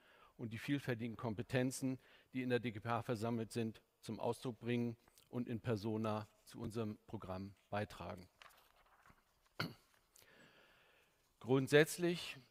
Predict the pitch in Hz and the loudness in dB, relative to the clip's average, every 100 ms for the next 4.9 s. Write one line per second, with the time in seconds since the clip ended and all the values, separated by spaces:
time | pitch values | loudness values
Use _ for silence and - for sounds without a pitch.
0 | - 139 - 135 131 151 143 131 131 127 | -6 -4 4 6 8 4 2 2 2 4
1 | 127 - 120 135 131 - 120 117 113 120 | 0 -2 -4 -2 -2 0 0 0 -6 -6
2 | - 120 110 107 - 85 - - _ _ | -2 -2 -2 -4 -6 -12 -16 -20 _ _
3 | _ _ - 123 123 113 104 139 165 151 | _ _ -2 4 4 4 4 4 6 2
4 | - 139 143 123 113 117 117 120 123 | 2 0 2 2 0 -2 2 2 0